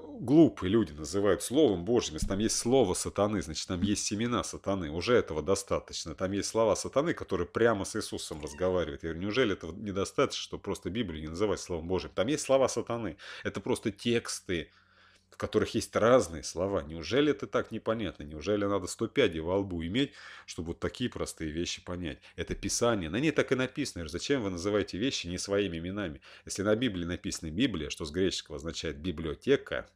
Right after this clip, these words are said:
собрание книг, книги, не надо её называть Словом Божьим.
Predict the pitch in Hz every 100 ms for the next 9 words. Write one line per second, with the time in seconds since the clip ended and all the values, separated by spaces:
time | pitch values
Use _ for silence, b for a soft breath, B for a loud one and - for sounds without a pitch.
0 | _ - 85 95 95 80 69 - 131 -
1 | - 90 135 78 82 120 175 82 80 76
2 | 101 - 101 107 76 90 92 78